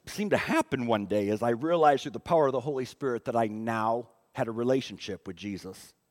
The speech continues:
I now had fellowship with my Father in heaven. I was adopted into the family of God.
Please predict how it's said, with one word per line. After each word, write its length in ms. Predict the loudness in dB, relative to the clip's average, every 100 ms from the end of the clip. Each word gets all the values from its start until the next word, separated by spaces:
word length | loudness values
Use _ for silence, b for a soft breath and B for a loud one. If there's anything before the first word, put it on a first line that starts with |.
| _ _ b b b b
I 100 | 2
now 160 | 4
had 200 | 4 2
fellowship 800 | 2 6 6 6 -2 -6 -10 _ -20 _ _ -10
with 160 | -8 -6
my 100 | -4
Father 420 | 2 2 2 -2
in 60 |
heaven. 340 | -4 -6 -6 -16 _ _ b b b b b b b
I 80 | -4
was 160 | -2
adopted 760 | -2 4 8 8 6 0 -10 -12 -20 _ _
into 180 | -10 -6
the 60 | -6
family 400 | 0 0 0 -4
of 120 | -6
God. 320 | -6 -6 -10